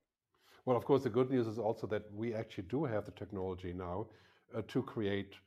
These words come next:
alternative means of, uh, e-, energy, right? So solar, solar is now cheaper than, than coal in, in many countries, right?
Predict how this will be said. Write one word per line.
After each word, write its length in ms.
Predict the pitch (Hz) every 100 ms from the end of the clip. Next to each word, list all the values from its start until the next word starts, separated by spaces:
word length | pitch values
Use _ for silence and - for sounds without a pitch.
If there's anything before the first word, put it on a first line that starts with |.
| _ -
alternative 560 | 104 131 123 - 92
means 320 | 98 92 90 -
of, 140 | 98 90 -
uh, 140 | 92 90
e-, 20 | 104 107 107
energy, 420 | 95 90 95 156
right? 240 | 92 113 135 - -
So 240 | - 107 92
solar, 500 | - 110 107 104 101
solar 300 | 101 123 110
is 100 | 95
now 220 | 98 110 -
cheaper 280 | 139 131 104
than, 240 | 101 95 95
than 280 | 95 90 95 101
coal 460 | 131 98 101 127 - _ 113
in, 200 | 104 104
in 100 | 113
many 180 | 104 90
countries, 520 | 90 87 87 117 170
right? 180 | 87 113